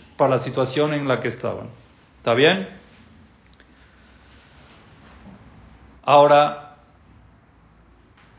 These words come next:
¿por qué no era bastante decirles que iban a, por qué no les podían decir en verdad primero que van a dejar de trabajar y después van a salir? También era importante esa noticia, ¿o no? De que van a dejar de trabajar.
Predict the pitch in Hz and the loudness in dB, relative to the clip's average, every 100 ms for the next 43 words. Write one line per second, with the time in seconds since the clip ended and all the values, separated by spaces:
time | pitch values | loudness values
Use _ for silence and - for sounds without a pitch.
0 | _ _ - - 170 170 196 208 226 226 | _ _ -20 -8 -2 0 2 2 4 6
1 | 214 - 202 196 196 165 180 185 180 175 | 4 4 0 2 0 2 0 -2 0 0
2 | 180 180 143 151 147 196 214 196 - 160 | 0 0 -2 -6 -4 -4 -4 -6 -4 -4
3 | 180 165 - 175 165 135 127 120 127 151 | -2 -4 -4 -2 -2 -4 -2 0 2 2
4 | 156 135 135 151 139 143 151 131 139 143 | 0 -4 -4 -4 -2 -2 0 -2 0 -2
5 | 127 123 117 - 101 101 - - _ 127 | -2 -2 -2 -2 -6 -8 -10 -20 _ -8
6 | 139 139 175 180 185 180 180 165 - - | -6 -4 -4 -4 -4 -4 -6 -8 -12 -20
7 | _ _ 131 156 233 226 151 123 123 120 | _ _ -10 -8 -4 0 0 0 -4 -8
8 | - 131 127 131 120 - 143 139 131 135 | -10 -8 -4 -2 -4 2 2 2 -2 -2
9 | 127 123 117 196 - 120 104 101 92 - | 0 -2 -4 -6 -8 -6 -8 -8 -14 -18
10 | _ _ _ 117 117 127 131 120 123 117 | _ _ _ -10 -4 -2 0 0 0 0
11 | 117 110 110 | 0 -2 -4